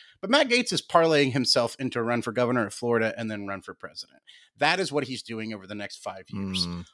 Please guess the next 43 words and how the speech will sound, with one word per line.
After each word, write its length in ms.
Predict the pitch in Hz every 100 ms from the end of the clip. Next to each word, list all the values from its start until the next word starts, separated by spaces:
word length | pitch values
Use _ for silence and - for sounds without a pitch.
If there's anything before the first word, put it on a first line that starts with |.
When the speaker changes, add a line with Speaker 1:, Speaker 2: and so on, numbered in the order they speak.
| _
Speaker 1:
Um, 280 | 127 123 120
somebody 400 | - 160 151 139
who 140 | 127 117
has 120 | 98
been 140 | 117
investigated 420 | 107 135 143 139 120
by 100 | 117
the 140 | 110
F 120 | 113
B 140 | 110 113
I 320 | 175 220 226 _ _ -
for 160 | - 113
<laughs> 0 |
sleeping 380 | - - - 131
with 100 | 120
seventeen-year-olds, 840 | 127 104 101 151 190 202 208 202
somebody 480 | - 151 147 139 127 - - _
who 140 | 170 147
regularly 800 | 123 165 220 233 202 156 131 120
lights 260 | 131 131
his 120 | 131 -
own 220 | 131 160
party 300 | 151 143 139
on, 100 | 127 - 117 95 -
own 280 | 117 113 117 -
party 340 | 196 185 139
on 180 | 131 123
fire. 400 | - 160 104 120 _ _ _ -
Like, 240 | 131 120 - _ _ _ _ _ _
this 260 | 123 175 -
guy 260 | 208 208 208
is 200 | 165 -
somebody 300 | 160 143 135
who 340 | 139 123 110
is 120 | 117 104
going 300 | 127 156 156
to 60 |
be 380 | 113 113 110 104
the 140 | 98
next 260 | 113 120 -
G 180 | - 117
O 80 | 113
P 360 | - 107 101